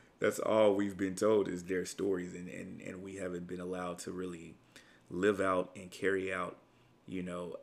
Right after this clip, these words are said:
our vision of America, you know, and really be able to put that on bookshelves for the most part. You know, we, we get to tell those stories, don't get me wrong. You get movies and books and things of that nature out there, but they don't get to live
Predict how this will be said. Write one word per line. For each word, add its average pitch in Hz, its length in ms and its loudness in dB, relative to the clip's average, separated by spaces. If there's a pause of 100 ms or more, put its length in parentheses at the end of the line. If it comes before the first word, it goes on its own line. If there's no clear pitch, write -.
(160)
our 107 260 4
vision 90 640 -8 (760)
of 95 180 -6
America, 90 520 -4
you 92 140 -6
know, 90 220 -8 (100)
and 92 260 -8
really 98 220 0
be 90 160 -6
able 87 120 -2
to - 60 -12
put - 240 -4
that 104 180 6
on 87 160 0
bookshelves - 540 -6
for 87 140 -6
the 80 80 -6
most 78 340 -14
part. - 220 -10 (380)
You 92 100 -8
know, 82 160 -4
we, 87 300 -6
we 95 120 -6
get 117 180 0
to - 60 -12
tell 139 240 6
those 92 200 4
stories, 95 340 -6
don't 95 140 -8
get 95 100 -4
me 85 80 -8
wrong. 90 380 -6 (360)
You 87 100 -10
get 92 200 -4 (460)
movies 92 640 -6
and 85 280 -14
books 98 300 -4
and 87 100 -10
things 92 200 -4
of 90 60 -10
that 87 180 -8
nature 90 460 -8 (600)
out 113 300 4
there, 82 320 -2 (120)
but 92 360 -4 (580)
they 101 260 0
don't 104 260 0
get 101 160 -6
to - 140 -4
live 90 580 2